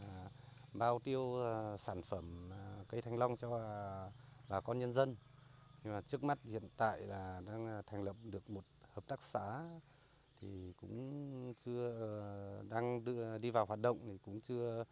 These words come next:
à, giúp, à, tiêu thụ được, à, sản phẩm của bà con, à, nhân dân. Bây giờ bà con nhân dân cũng đang, à, lo lắng về đầu ra, ra của sản phẩm, à, quả, cụ thể là quả thanh long.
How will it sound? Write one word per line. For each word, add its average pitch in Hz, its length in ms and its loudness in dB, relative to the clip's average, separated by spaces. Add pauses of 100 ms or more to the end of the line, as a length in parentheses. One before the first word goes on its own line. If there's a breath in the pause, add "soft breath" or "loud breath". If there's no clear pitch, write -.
(480 soft breath)
à, 92 540 -6
giúp, 107 280 -4
à, 104 160 -2
tiêu 127 180 0
thụ 113 160 -4
được, 101 260 -2
à, 101 80 -2
sản 90 180 -4
phẩm 90 200 -8
của 95 100 -8
bà 95 140 -6
con, 117 440 -2
à, 107 100 -6
nhân 110 180 0
dân. 127 240 4
Bây 110 80 -2
giờ 107 180 -4
bà 95 120 -4
con 107 280 -6
nhân 107 140 -4
dân 110 140 -6
cũng 107 180 -8
đang, 104 240 -6
à, 95 300 -8 (460 soft breath)
lo 113 180 8
lắng 113 300 0
về 95 380 -4
đầu 95 180 2
ra, 104 100 -2 (580)
ra 110 240 4
của - 140 -10
sản 85 140 -6
phẩm, 92 380 -2 (200)
à, 92 260 -8
quả, 82 160 -6 (200)
cụ 95 100 -6
thể 95 120 -4
là 82 140 -6
quả 80 220 -8
thanh 101 160 -2
long. 117 140 4